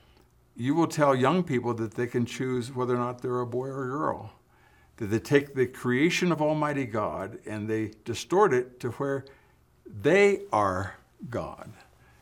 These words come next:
and they are supreme. And that is why that which was instructed to Moses, he said, "The first thing you look for, do they fear God?"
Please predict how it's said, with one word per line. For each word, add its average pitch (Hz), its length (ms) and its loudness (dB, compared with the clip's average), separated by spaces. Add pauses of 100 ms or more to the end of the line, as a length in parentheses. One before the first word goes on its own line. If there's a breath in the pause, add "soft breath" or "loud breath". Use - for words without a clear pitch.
(100)
and 90 220 -6
they 160 240 0
are 92 380 0
supreme. 73 680 -8
And 71 140 -10
that 123 180 2
is 135 240 0
why 98 380 0 (800 loud breath)
that 117 300 0
which 110 360 -4 (720)
was 95 280 -4
instructed 95 640 0
to 92 80 -2
Moses, 92 580 -2 (300 soft breath)
he 98 80 -12
said, 87 220 -6
"The 80 80 -10
first 165 420 2
thing 117 160 2
you 98 100 0
look 87 220 -6
for, 85 400 -10 (340 soft breath)
do 104 120 -2
they 87 180 -4
fear 85 280 -2
God?" 78 520 -10